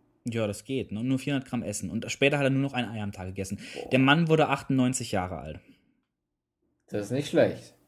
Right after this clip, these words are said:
Speaker 1: Ist nicht schlecht, ne?
Speaker 2: Also
Speaker 1: Also
Speaker 2: für damals, für sechzehntes Jahrhundert war das, ne?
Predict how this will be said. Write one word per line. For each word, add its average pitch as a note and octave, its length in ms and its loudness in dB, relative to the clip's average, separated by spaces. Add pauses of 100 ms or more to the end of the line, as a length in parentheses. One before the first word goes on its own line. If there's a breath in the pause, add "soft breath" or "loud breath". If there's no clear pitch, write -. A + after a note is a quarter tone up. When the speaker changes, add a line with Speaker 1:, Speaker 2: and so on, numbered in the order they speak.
(280)
Speaker 1:
Ist - 120 -8
nicht D#3+ 120 4
schlecht, B2+ 340 4
ne? B2+ 160 2
Speaker 2:
Also C3+ 240 6
Speaker 1:
Also E3 40 8
Speaker 2:
für D3+ 120 10
damals, C#3+ 600 6
für D#3+ 440 8
sechzehntes C#3 460 -2
Jahrhundert C#3+ 420 0
war F3+ 120 0
das, F3+ 180 -2
ne? E3+ 280 -6